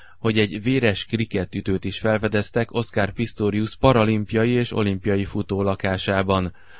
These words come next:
Korábbi interjúiban Pistorius a riportereknek bevallotta, hogy fegyvereket tart otthon, mert fél a betörőktől,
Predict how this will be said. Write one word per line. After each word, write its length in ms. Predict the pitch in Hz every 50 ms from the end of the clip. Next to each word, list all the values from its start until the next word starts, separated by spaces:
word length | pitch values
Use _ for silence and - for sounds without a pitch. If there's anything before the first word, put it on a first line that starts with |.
| - - -
Korábbi 380 | - 151 151 139 123 117 117 120
interjúiban 720 | 127 127 120 131 123 123 123 123 123 120 120 127 123 120
Pistorius 540 | 113 131 131 - - 123 120 120 120 120 -
a 60 | 117
riportereknek 760 | 117 127 123 - 120 113 - - 107 107 104 - 117 107 101 98
bevallotta, 600 | 113 117 107 113 107 101 104 104 - - - 117
hogy 180 | 123 120 -
fegyvereket 600 | - - 104 98 95 95 92 95 90 - 98 92
tart 260 | - - 101 98 -
otthon, 400 | 113 117 - - 117 113 107 101 - - - - - -
mert 340 | - 110 110 107 104 - -
fél 260 | - - 143 143 131
a 60 | 113 101
betörőktől, 840 | 101 110 110 - - 107 95 101 101 - - - 113 113 117 117